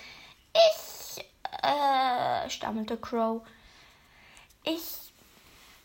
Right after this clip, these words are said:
möchte mit ihr etwas besprechen, äh, wegen Weihnachten. Genau, sie kommt ja auch zu unserem Fest und ganz genau.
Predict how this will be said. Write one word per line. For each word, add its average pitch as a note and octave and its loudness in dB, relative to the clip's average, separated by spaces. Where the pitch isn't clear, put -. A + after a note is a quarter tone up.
möchte F#4 2
mit E4+ -2
ihr D#4+ 4
etwas A4 2
besprechen, F#4+ 0
äh, C4 4
wegen C4+ -2
Weihnachten. C4 0
Genau, - 4
sie - -6
kommt B3+ 2
ja C#4 8
auch - 6
zu - -4
unserem B3 0
Fest - 0
und B3 -2
ganz B3+ 2
genau. - 6